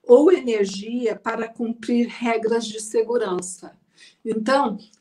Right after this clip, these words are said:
há uma diminuição, porque as pessoas não estão mais tão motivadas, elas não estão mais com tanto medo,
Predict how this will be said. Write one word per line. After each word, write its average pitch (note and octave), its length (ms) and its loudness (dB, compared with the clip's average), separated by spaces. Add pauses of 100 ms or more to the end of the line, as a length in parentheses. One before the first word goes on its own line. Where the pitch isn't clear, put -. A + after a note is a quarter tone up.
há A#3 120 2
uma B3+ 200 0
diminuição, B3 1300 0 (1700)
porque A#3+ 320 -2
as A3+ 140 0
pessoas A#3+ 380 -4
não B3 120 0
estão B3+ 380 2
mais C4 240 0
tão A#3 160 -4
motivadas, A3 880 -2
elas G#3+ 320 -2
não G#3+ 100 -8
estão C4 460 -4
mais C#4+ 220 -4
com B3 240 -6 (160)
tanto A#3+ 440 -6
medo, A#3+ 720 2